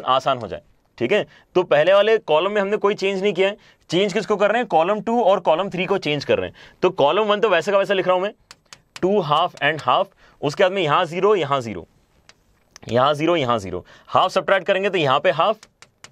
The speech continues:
लेकिन हाफ सब्ट्रैक्ट करेंगे तो यहां पे ज़ीरो, हाफ सब्ट्रैक्ट करेंगे तो यहां पे ज़ीरो, हाफ सब्ट्रैक्ट करेंगे तो यहां पे हाफ। ठीक है, ऐसा आपका अब डिटरमिनेंट जनरेट हो रहा है। इसको ओपन कर लेते हैं। इसको ओपन करेंगे तो आपका वैल्यू कितना निकल के आएगा?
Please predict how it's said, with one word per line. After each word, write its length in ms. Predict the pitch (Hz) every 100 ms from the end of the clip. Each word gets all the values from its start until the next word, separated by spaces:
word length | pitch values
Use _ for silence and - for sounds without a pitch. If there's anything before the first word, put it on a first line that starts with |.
| _ _ -
लेकिन 280 | 120 147 185
हाफ 200 | 151 185
सब्ट्रैक्ट 320 | 175 160 175
करेंगे 200 | 180 175
तो 60 | 190
यहां 160 | 151 123
पे 120 | 139
ज़ीरो, 280 | 107 92 - _ _ _ _ _ -
हाफ 220 | 143 180
सब्ट्रैक्ट 320 | 185 180 180
करेंगे 220 | 190 190
तो 60 | 190
यहां 220 | 143 127
पे 120 | 190
ज़ीरो, 320 | 175 202 220 240 _ _ _ _
हाफ 240 | - 139 175
सब्ट्रैक्ट 320 | 170 185 175
करेंगे 220 | 170 185
तो 80 | 190
यहां 160 | 131
पे 120 | 127 151
हाफ। 220 | 90 82 - - - - - _ _ _ _ -
ठीक 160 | 127
है, 120 | 208 - _ -
ऐसा 260 | - 165 226
आपका 200 | 190 214
अब 100 | 185
डिटरमिनेंट 380 | 156 165 190 165
जनरेट 260 | 127 165
हो 60 | 160
रहा 80 | 190
है। 60 | - _ _ _
इसको 260 | 139 131 147
ओपन 200 | 139 190
कर 120 | 196
लेते 140 | 180 165
हैं। 80 | - _ - -
इसको 240 | 185 196
ओपन 180 | 185 202
करेंगे 200 | 208 208
तो 60 |
आपका 160 | 196 208
वैल्यू 220 | 165 175
कितना 160 | 185 196
निकल 200 | 190 185
के 60 |
आएगा? 220 | 185 180